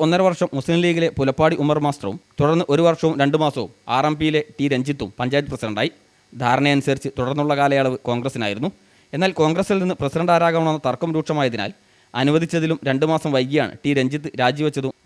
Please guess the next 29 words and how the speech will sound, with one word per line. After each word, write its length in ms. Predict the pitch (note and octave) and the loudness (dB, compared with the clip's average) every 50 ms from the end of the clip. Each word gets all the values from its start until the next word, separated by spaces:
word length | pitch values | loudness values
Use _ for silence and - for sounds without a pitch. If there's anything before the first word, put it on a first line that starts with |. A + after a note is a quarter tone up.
| A#2+ | -2
വാസന്തി 300 | A#2+ A#2 - C#3+ C#3+ D3+ D#3 D3 | 0 0 0 0 -2 0 0 0
വിജയൻ 200 | C#3 C#3+ C#3 - - | 0 0 -2 -2 -4
പ്രസിഡന്റ് 340 | B2 A#2 C#3 C#3+ C#3+ C#3+ C#3+ | -6 -4 -2 -2 0 2 2
പദവിയിലെത്തുന്നതും. 640 | C#3 C#3 C3 A#2 G2+ G2+ G2+ A2 A2+ A2+ B2 D3 E3+ D3 - _ _ _ _ _ _ _ - | 0 0 0 -2 -4 -4 -6 -6 -4 -2 -2 -2 -4 -6 -10 _ _ _ _ _ _ _ -6
ഇതിനിടെ 300 | B2+ C3 C#3 C#3 C#3 - - | -4 -2 0 0 0 0 0
രണ്ടായിരത്തി 360 | B2+ B2 B2 C3+ C#3+ C#3+ D3+ C#3+ | 0 2 2 2 2 2 0 0
ഇരുപത്തിമൂന്ന് 420 | C#3 C#3+ C3+ C#3+ C3+ C3+ C3+ C#3 A#2+ A#2+ | 0 -2 -2 -2 -2 -2 -2 -2 -4 -6
ഡിസംബറിൽ 380 | A2 - C#3 C#3 C#3 C#3 C#3 - - A2 | -4 -2 -2 0 0 -2 -4 -4 -4 -2
വാർഡ് 200 | A#2 A#2+ B2+ - C3 B2+ | 0 0 0 0 -2 -4
പതിമൂന്നിൽ 360 | A#2 B2 C3 C#3+ C#3+ D3 D3 C#3+ | -2 -2 -2 -2 0 0 0 -2
നടന്ന 160 | C#3+ C#3 C3+ - B2 | -2 -4 -6 -6 -4
ഉപതെരഞ്ഞെടുപ്പിൽ 500 | C3+ C3+ C3+ C3 B2+ A#2 - - G2+ A2+ - _ _ _ _ _ _ - D3 | -4 -2 -2 -2 -4 -6 -6 -8 -12 -12 -12 _ _ _ _ _ _ -2 0
കോൺഗ്രസിലെ 440 | D3 D#3 F3 G3 F#3 G#3 G3 F#3+ F#3 - - C3 C3+ | 0 2 0 0 -2 -2 -2 -4 -4 -6 -4 -2 0
വളപ്പിൽ 260 | C#3+ D3 - F#3+ F#3 F3+ | 0 0 -2 -2 -2 -2
റസാഖ് 260 | E3+ - F3 E3+ - E3 D#3+ | -2 -2 -4 -4 -4 -4 -4
വിജയിച്ച 260 | D#3 E3 E3 D3 D#3+ - - | -2 -4 -4 -6 -6 -2 0
സാഹചര്യത്തിലാണ് 560 | C#3+ C#3+ D3 D3+ D#3 D3 C#3+ C3 F#2+ D2+ - _ _ _ _ _ _ | 2 2 2 0 -2 -2 -2 -4 -4 -6 -10 _ _ _ _ _ _
ഇപ്പോൾ 260 | B2 B2+ - D3+ D#3 D3 C3+ C#3+ | -6 0 2 2 2 2 2 0
വീണ്ടും 220 | C#3+ C#3+ D#3+ D3 - - | 0 0 -2 -4 -4 -6
പ്രസിഡന്റ് 340 | C3 B2 - D3+ D#3 D#3+ D#3 | -8 -4 -4 -2 -2 0 0
പദവി 220 | D#3 D3+ D3+ D3+ D3+ | 0 0 0 0 0
മാറ്റത്തിന് 300 | C#3+ B2+ C3+ B2+ C3 - - - | -2 -2 -4 -6 -8 -10 -8 -6
കളമൊരുങ്ങുന്നത്. 480 | A#2 A#2+ A#2+ A#2 G#2+ A2 A#2 B2 F#3 - - _ _ _ _ _ _ _ E3 | -4 -4 -2 -4 -4 -4 -4 -4 -4 -6 -8 _ _ _ _ _ _ _ -8
മുസ്ലിം 260 | E3 - - G#3 G#3 G#3+ | -6 -4 -2 0 0 0
ലീഗിലെ 240 | G#3+ G3 G3+ G3+ G3+ - C#3+ | 0 0 -2 -4 -4 -2 -2
എം 80 | C#3+ C#3 E3 | -4 -2 0
പി 60 | F3 D#3 | -2 -2
അബ്ദുൽ 180 | C#3+ D#3 E3+ F3 E3+ | 0 -2 -2 -2 0
കരീം 200 | E3+ D#3+ E3 | 0 0 -2